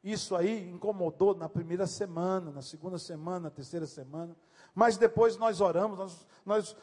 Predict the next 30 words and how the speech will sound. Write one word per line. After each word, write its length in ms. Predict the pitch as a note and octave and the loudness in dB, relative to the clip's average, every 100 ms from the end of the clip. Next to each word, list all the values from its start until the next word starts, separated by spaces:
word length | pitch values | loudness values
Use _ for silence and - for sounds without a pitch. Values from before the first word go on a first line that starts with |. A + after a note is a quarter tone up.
| _ | _
nos, 280 | G#3+ G3+ - | -8 -8 -4
nos 240 | G3+ F#3 | -4 -4
ajuntamos 640 | G3+ G#3 G3 A3 A#3+ G3 F3 | -4 -4 0 2 2 0 -2
ali 360 | F#3 G#3+ A#3 - _ _ | -2 -4 -6 -12 _ _
com 180 | G#3 G#3 | 2 2
a 60 | F#3 | 2
família 540 | G3+ F#3 G#3+ A#3 G#3+ | 0 -2 -2 0 -2
toda 360 | G#3+ A3 A3 G#3+ | 2 2 4 0
e 40 | |
nós 160 | G#3+ G#3+ | -2 -6
começamos 580 | A3 G#3+ - A#3 G#3+ | -6 -6 -4 -4 0
a 80 | G3 | 4
orar. 420 | F#3+ F#3+ G#3 G3 - _ _ _ _ _ - | 4 4 -2 -6 -14 _ _ _ _ _ -6
E 80 | |
Deus 300 | F3+ C4+ C4+ | 4 8 8
ministrou 600 | A3 C4 B3+ - - C4 | 4 0 0 -2 2 4
no 60 | B3+ | 4
meu 140 | A#3 | 4
coração 440 | A3+ G#3+ F#3+ - A3 | 4 4 2 0 -2
a 60 | |
seguinte 320 | G#3 F#3 G3 - | -2 -8 -14 -8
palavra." 500 | E3 C#3 C3+ C3 _ _ _ _ _ | -6 -6 -8 -10 _ _ _ _ _
Ele 200 | F#3 F#3 | 0 0
disse 240 | E3 F3+ | -2 -4
pra 120 | - F3+ | -2 0
mim: 140 | E3+ | 2
"Olha, 240 | F#3 F3+ | 2 0
não 240 | E3 F#3 F#3+ | -2 -2 -2
te 100 | - | -6
preocupes, 720 | - F#3+ - F3 F3 - | -4 -4 -2 -6 -6 -12